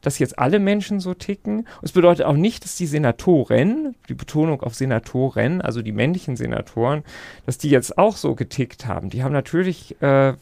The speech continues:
Gelegenheiten auch gehabt, äh, mehr Spaß im Schlafzimmer zu haben. Es war dann nur nicht mit ihren eigenen Frauen, sondern es war mit anderen Frauen. Das, also, es ging halt auch. Das war dann auch nicht so wild. Nur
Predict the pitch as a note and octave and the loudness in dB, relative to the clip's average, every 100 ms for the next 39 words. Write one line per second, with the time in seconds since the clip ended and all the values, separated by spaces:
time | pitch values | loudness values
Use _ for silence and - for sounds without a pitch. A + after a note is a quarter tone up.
0 | _ C3+ C3+ D#3 D3+ C#3 - - - B2 | _ -2 0 0 0 -2 -2 -6 -8 -12
1 | - B2 C3+ - - - - - _ - | -12 -4 -4 -4 -12 -20 -20 -20 _ -6
2 | B2+ B2 - A#2+ D#3+ F3 - D#3 E3 - | -2 -2 0 2 2 2 2 2 0 -6
3 | C3+ D3 E3 - E3 E3 D#3+ - C#3+ C#3+ | -4 -2 -2 -4 -4 -4 -4 -6 -2 0
4 | D3+ E3 D#3 - - C3+ C#3+ D3+ D#3+ D3+ | 2 0 -6 -10 2 4 4 2 0 -2
5 | C3+ D3 B2 B2+ C3+ A#2 A2 - G2+ A#2+ | -4 -2 0 0 0 -2 -6 -4 -2 0
6 | D#3+ G#3 - - - _ - C3+ C3+ D#3 | -2 -6 -10 -20 -20 _ -2 -2 2 0
7 | F#3 F3+ F#3+ B2+ F#2 - - D#2+ - D2 | 2 0 2 0 -2 -6 -6 -4 -6 -8
8 | A#2 - - A#2+ A2 G#2+ - G3+ _ - | -10 -10 -10 -6 -6 -10 -16 -20 _ -20
9 | - - _ - - - - - B2 B2 | -20 -20 _ -20 -20 -16 -6 -2 0 0
10 | B2+ - A#2 - - - _ _ _ _ | 0 0 0 -2 -6 -20 _ _ _ _
11 | _ C3 B2 D3+ F#3+ F#3+ - F#3 A3 - | _ -4 4 4 4 0 -2 -4 -2 -2
12 | - - F#3 - | -2 4 6 6